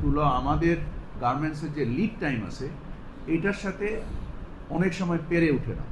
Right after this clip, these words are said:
তো এটাকে উপযোগী করার জন্য আমরা অবকাঠামোগত বিভিন্ন রকমের সুবিধার কথা চিন্তা করছি, যাতে আমাদের কম্পারেটিভনেস বাড়বে, আমাদের পণ্যের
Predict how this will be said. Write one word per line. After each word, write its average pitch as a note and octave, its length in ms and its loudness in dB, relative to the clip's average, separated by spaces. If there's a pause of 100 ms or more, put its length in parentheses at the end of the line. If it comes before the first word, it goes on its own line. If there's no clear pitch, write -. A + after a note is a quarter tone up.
(200)
তো - 60 -6
এটাকে F#3 300 2
উপযোগী G3+ 500 6
করার D#3 360 4
জন্য B2+ 340 2 (140)
আমরা D3 200 0
অবকাঠামোগত F3+ 880 2
বিভিন্ন D#3+ 380 2
রকমের D3+ 300 0
সুবিধার C#3+ 380 4
কথা C3+ 240 -2
চিন্তা C3 260 -4
করছি, C3 320 -6 (600)
যাতে C#3+ 240 2
আমাদের D3 520 4 (100)
কম্পারেটিভনেস F3+ 800 2
বাড়বে, E3 380 0
আমাদের D3 340 2 (260)
পণ্যের C#3+ 340 4